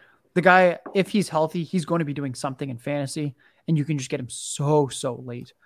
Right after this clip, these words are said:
The two guys that I think you,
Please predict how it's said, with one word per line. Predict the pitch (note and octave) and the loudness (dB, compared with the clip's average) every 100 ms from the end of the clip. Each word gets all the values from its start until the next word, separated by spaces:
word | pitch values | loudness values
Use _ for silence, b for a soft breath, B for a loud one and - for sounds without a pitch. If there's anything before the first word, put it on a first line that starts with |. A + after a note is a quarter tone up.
| _ _ _ _ | _ _ _ _
The | E3 | -2
two | - B3+ | 2 6
guys | G3+ F#3+ F#3+ F#3 F3 | 8 10 8 6 2
that | E3 D3 C#3 - _ | 2 2 0 -4 _
I | - D3 | -4 -2
think | C#3 E3 C#3 | 0 -4 -2
you, | D3+ C#3 | -4 -6